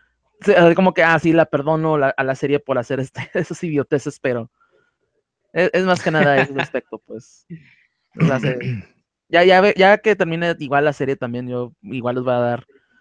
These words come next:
Speaker 1: mi opinión ya en particular, si, si de verdad me gustó, si, si, o si las fallas de plano, así como que, pues, dices uno, "No, pues no, ¿verdad?". Pero sí, o sea, por lo menos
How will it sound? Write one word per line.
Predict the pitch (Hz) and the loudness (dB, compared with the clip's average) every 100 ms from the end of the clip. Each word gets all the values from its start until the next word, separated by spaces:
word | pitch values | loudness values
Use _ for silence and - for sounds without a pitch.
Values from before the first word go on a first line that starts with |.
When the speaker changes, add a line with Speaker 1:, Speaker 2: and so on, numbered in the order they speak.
| _ _ | _ _
Speaker 1:
mi | 120 131 120 110 | -8 -4 -4 -4
opinión | 131 139 135 135 135 | -2 -2 0 0 2
ya | 135 135 | 2 2
en | 135 | -2
particular, | 135 127 - 123 123 127 | -4 -6 -10 -6 -6 -6
si, | 135 117 _ | -10 -10 _
si | - 131 | -4 -2
de | 127 | 0
verdad | 127 135 | 0 0
me | 123 | -4
gustó, | 120 - 143 143 143 143 | -8 -4 0 2 4 2
si, | 135 123 113 _ | -2 -12 -14 _
si, | - 131 139 | -4 0 2
o | 139 | 2
si | 156 | 4
las | 139 - | 2 2
fallas | 147 147 143 | 2 2 2
de | 135 | 0
plano, | 135 127 131 | -2 -4 -6
así | 135 | -8
como | 139 135 | -8 -10
que, | - 117 | -10 -14
pues, | _ 120 120 _ _ _ _ _ _ - _ _ _ _ - _ - | _ -16 -16 _ _ _ _ _ _ -20 _ _ _ _ -20 _ 0
dices | 151 151 139 | 0 2 0
uno, | 151 143 | 0 0
"No, | 139 156 | 0 -2
pues | - 123 | -4 -6
no, | 143 151 | -2 0
¿verdad?". | 156 160 | 0 0
Pero | 131 117 - _ _ _ _ _ _ _ _ - | -2 -4 -12 _ _ _ _ _ _ _ _ -4
sí, | 190 | 0
o | 170 170 | 4 2
sea, | 175 | 2
por | 170 | -2
lo | 175 | 0
menos | 214 240 - | 0 -2 -4